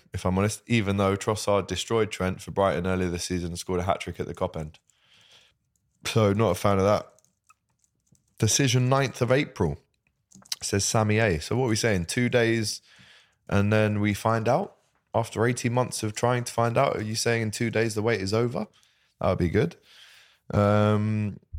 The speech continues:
again, a lot of people saying it's imminent. A G T is coming to us. Uh, Liam saying he would prefer Caicedo. I think he got injured for Brighton in the last game. So maybe that's, you know, maybe messed up his chances.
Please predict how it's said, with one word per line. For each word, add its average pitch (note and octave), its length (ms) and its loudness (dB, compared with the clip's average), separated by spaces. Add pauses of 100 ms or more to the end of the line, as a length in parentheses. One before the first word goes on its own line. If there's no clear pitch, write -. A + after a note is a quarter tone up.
(340)
again, G#2 280 4
a G2 40 2
lot G#2 100 4
of F#2 80 -2
people G2 260 0
saying G2 260 2
it's - 180 -6
imminent. G#2+ 340 2
A G2+ 140 2
G G2 100 -4
T G2+ 180 -2
is F2+ 120 -2
coming F#2+ 280 -2
to - 160 -2
us. - 480 -2 (120)
Uh, F2+ 160 2
Liam G2+ 280 2
saying G#2 260 0
he G2+ 100 0
would G2 180 0
prefer G2+ 460 2 (480)
Caicedo. A2+ 500 4
I A#2 60 6
think D3 220 -2
he A#2 100 -2
got F2 160 2
injured A2+ 380 0
for - 100 -8
Brighton F2 460 0 (120)
in F#2 80 -4
the F#2 80 0
last F#2 300 2
game. F2 240 0
So F2+ 160 -4
maybe G#2+ 260 0
that's, - 460 -2 (520)
you - 80 -4
know, F#2+ 120 2
maybe F#2 260 0
messed G2 300 0
up F2 160 0
his G2 160 0
chances. F#2+ 680 -2